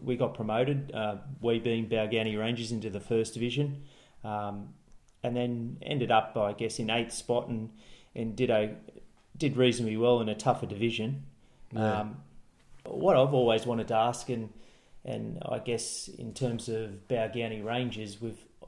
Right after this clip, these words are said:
Speaker 1: we've had a couple of times there where we've looked like we were on a path of stability,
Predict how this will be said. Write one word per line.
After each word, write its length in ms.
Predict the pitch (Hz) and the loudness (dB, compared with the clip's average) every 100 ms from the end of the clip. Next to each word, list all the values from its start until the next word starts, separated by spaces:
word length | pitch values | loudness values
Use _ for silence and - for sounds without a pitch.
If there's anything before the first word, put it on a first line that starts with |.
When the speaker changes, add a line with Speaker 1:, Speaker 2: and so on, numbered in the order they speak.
| - | -6
Speaker 1:
we've 160 | 131 | -2
had 180 | 139 151 | 4 4
a 80 | - | 4
couple 260 | 139 139 127 | 0 2 0
of 160 | 110 | 0
times 440 | - 123 117 110 - | -2 -2 0 -2 0
there 240 | 123 117 | 0 2
where 200 | 113 113 | 0 -2
we've 320 | 110 113 - - - - _ - - _ | -2 -6 -10 -18 -20 -20 _ -20 -20 _
looked 240 | 135 170 175 | 0 2 6
like 260 | 143 139 | 6 6
we 100 | 139 | 6
were 480 | 127 123 120 117 120 - | 6 6 4 2 0 0
on 120 | 127 | 0
a 60 | 113 | 0
path 480 | - 131 127 127 131 | 0 4 6 4 2
of 400 | 117 117 107 - - | 0 0 -4 -14 -14
stability, 760 | - - 139 117 123 131 170 | -10 -8 0 2 2 2 0